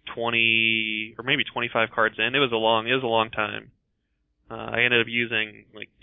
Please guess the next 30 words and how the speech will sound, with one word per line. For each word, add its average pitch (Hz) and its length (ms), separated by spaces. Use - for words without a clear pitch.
two 127 200
These 120 180
Are 113 100
the 107 100
Voyages 110 680
to 117 60
try 110 180
to 107 120
find 107 300
him. 110 300
And 135 180
so 120 100
in 120 80
that 139 220
game, 113 440
the, 107 640
you 131 80
know, 117 60
I 110 80
was 110 180
completely 123 500
behind 110 400
him. 107 360
You 120 60
know, 107 120
I 107 140
was 110 100
only 120 240
playing, 107 680
like, 104 260